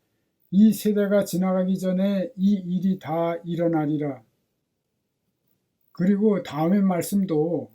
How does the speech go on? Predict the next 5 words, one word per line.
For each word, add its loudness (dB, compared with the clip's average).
그 0
세대에 -2
이루어질 0
주님의 0
오심, -2